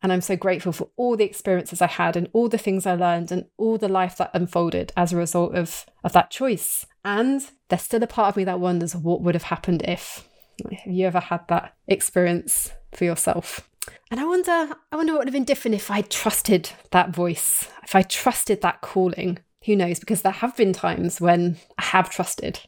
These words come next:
And even when the choice felt crazy, it was the perfect thing in hindsight.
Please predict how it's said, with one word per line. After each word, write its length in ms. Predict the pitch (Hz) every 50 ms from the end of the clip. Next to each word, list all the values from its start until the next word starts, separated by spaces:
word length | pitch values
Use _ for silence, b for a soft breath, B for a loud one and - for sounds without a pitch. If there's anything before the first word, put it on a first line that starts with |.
| _ -
And 380 | 180 180 180 180 180 180 175 - - _ _ _
even 380 | - 240 247 262 240 240 226 220
when 280 | 208 208 202 202 196 196
the 100 | - 190
choice 420 | - - - 285 277 240 - -
felt 460 | - - 214 208 190 185 - _ _
crazy, 680 | - - 220 202 196 190 - 175 170 165 170 165 - _ _
it 260 | - 185 185 - - _ _ -
was 460 | 170 170 170 165 160 - - - - -
the 120 | 190 175
perfect 400 | - - - 180 175 - - -
thing 260 | - 185 175 175 175 - _
in 120 | - 226 214
hindsight. 600 | - 233 247 247 226 - - 180 180 190 185